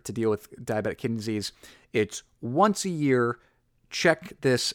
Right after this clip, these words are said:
albumin to creatinine ratio, right? And if it's above thirty is kind of the, the general guideline to what we talk about being A two, uh, microalbumin, albu-, uh, microalbuminuria, uh, putting them on an ace inhibitor and arb. And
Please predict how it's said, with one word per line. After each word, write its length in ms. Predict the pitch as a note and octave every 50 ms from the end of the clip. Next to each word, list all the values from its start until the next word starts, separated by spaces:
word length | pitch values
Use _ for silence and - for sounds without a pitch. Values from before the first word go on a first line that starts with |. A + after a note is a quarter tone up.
| -
albumin 380 | - A2+ A#2 A#2 C#3 C#3+ D3 C#3
to 60 | C3+
creatinine 440 | B2+ - - B2 A#2 A2+ A2+ A2 G#2
ratio, 480 | G2 G2 F2+ E2+ - - - - - - _ _
right? 220 | - A2+ A#2 B2+
And 120 | B2+ B2 C3
if 140 | D#3 D#3+ -
it's 120 | D#3+ -
above 320 | D#3 C#3+ D3+ C#3 C#3 B2+
thirty 560 | - - - _ - F3+ G3 G3 G3 F#3+ F#3 F3+
is 80 | E3
kind 220 | - - E3 D#3 D#3
of 60 | D3
the, 180 | D3 C#3+ C#3+
the 160 | C3+ A#2 C3+ B2+
general 340 | A#2+ C3 C#3 C#3 C3+ C3
guideline 380 | B2 C3 B2 B2 B2 B2+ B2 B2
to 80 | - C3+
what 60 | A2+
we 80 | - G#2+
talk 220 | - B2+ A2+ -
about 260 | - A#2 A2 G#2+ G#2
being 180 | - G#2+ G#2 G2 -
A 140 | G#2 G#2+ G#2+
two, 340 | - - A#2 G#2+ G#2 G2+ - - - -
uh, 120 | - G#2+
microalbumin, 800 | G#2 G#2 G#2 G2+ - G#2+ G2+ G2 A2+ G#2+ G#2 G2+ G2+ G2 G2 G2 - -
albu-, 380 | G#2+ G#2 G#2 - - A2 G#2+ - - _ -
uh, 100 | - - - -
microalbuminuria, 1040 | D#3+ C#3 D3 D3 - - C#3 A#2+ - A#2+ A2 A2 G#2 G#2 B2+ C#3+ C#3+ C3+ C3 B2+ B2 - - - - - - _ - _
uh, 160 | - B2 A#2
putting 240 | A2 - - D3+ D3
them 100 | C#3 C3
on 80 | B2+ B2
an 200 | A#2 A2+ A2+ A#2+ -
ace 180 | B2 A#2 -
inhibitor 300 | - G#2+ A2 G2+ G#2 G2
and 80 | F#2+ F#2+
arb. 280 | - - - - - - _ -
And 240 | D#3 D3 D3 C#3